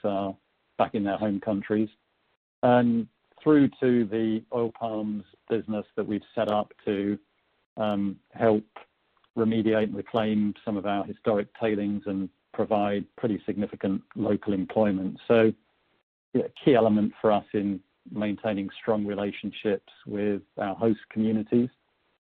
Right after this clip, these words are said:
And then on slide ten, in terms of covid nineteen, um, you know, I think those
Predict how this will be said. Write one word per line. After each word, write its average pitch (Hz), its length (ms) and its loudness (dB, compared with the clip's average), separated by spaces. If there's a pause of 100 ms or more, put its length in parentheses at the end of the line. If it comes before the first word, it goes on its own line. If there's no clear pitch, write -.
(800)
And 127 160 6
then 135 400 4 (760)
on 131 260 0
slide 123 280 -2 (200)
ten, 127 180 -6
in 110 180 -8
terms 113 340 -6
of 110 200 -4 (920)
covid 117 260 2
nineteen, 120 800 -4 (540)
um, 110 420 -4 (160)
you 143 100 0
know, 123 80 4
I 113 40 2
think 139 240 0
those 120 540 2